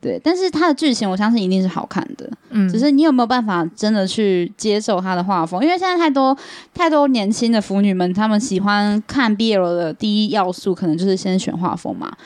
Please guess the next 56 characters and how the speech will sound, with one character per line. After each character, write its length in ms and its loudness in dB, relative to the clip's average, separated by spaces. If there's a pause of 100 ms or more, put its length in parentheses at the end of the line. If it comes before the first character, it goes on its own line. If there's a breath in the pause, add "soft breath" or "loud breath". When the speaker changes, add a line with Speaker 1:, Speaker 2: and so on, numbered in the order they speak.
Speaker 2:
对。 240 -4
Speaker 1:
所 100 -2
以 80 2
刚 140 0
刚 60 2
才 120 0
会 120 2
提 120 -4
到 200 0
说 160 0
有 120 2
一 60 0
些 140 0
像 280 0 (220)
就 100 -4
是 560 0 (120)
Sneaky 420 0
Red， 220 0
它 160 -2
就 100 0
是 160 -2
没 120 2
有 60 2
办 140 -2
法， 80 -4
因 60 0
为 60 2
画 200 2
风 240 0
的 100 0
关 240 0
系， 80 -2
可 120 -2
能 100 2
没 100 2
有 80 2
办 140 -2
法 100 -4
这 80 -10
么 140 -6
大 220 -4
众 180 -4
接 220 -6
受， 260 -6 (340 loud breath)
就 80 -2
是 160 2
受 160 0
欢 140 -2
迎 60 -4
程 160 -2
度 80 0
就 120 -2
没 60 2
有 60 -2
这 120 -6
么 80 -4